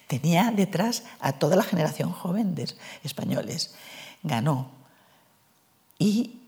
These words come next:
eh, Felipe González, que era muy inteligente, que es muy inteligente, había tomado nota de la experiencia de François Mitterrand,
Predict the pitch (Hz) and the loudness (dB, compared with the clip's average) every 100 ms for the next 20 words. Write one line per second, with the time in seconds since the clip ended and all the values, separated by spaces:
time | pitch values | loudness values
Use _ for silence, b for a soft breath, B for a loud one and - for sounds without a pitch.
0 | _ - 151 127 127 120 123 131 - _ | _ -2 0 0 -2 -6 -10 -14 -20 _
1 | _ _ _ - b b b b b _ | _ _ _ -20 b b b b b _
2 | _ - 226 262 240 202 214 226 214 - | _ 0 0 2 0 2 4 4 2 -8
3 | - b b b _ 202 - 170 160 135 | -20 b b b _ -18 -6 -4 -2 0
4 | 170 175 160 135 135 147 135 135 - 117 | 2 2 0 -4 -4 -4 -4 -6 -8 -6
5 | 123 - - b b b b 170 160 156 | -4 -6 -10 b b b b -2 0 -2
6 | 160 170 147 143 139 151 B B B B | -4 -4 -4 -4 -6 -8 B B B B
7 | - 208 226 226 196 170 165 208 - - | -4 0 0 0 0 0 0 -2 -4 -6
8 | 147 - b b b 151 156 160 151 170 | -6 -8 b b b -2 0 0 0 0
9 | 185 180 - 151 - 135 170 143 143 135 | 0 -2 -2 -6 -2 0 2 0 0 -2